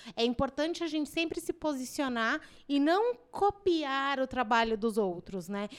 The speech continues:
Então, a gente ter uma personalidade, a gente ter uma identidade, a gente mostrar, compartilhando coisas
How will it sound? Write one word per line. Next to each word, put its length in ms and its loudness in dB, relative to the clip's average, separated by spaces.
Então, 280 2
a 80 2
gente 300 -2
ter 340 4
uma 160 0
personalidade, 1000 0
a 20 -4
gente 260 -6
ter 220 4
uma 140 2
identidade, 920 -2
a 100 2
gente 300 -2
mostrar, 680 2
compartilhando 1000 2
coisas 600 0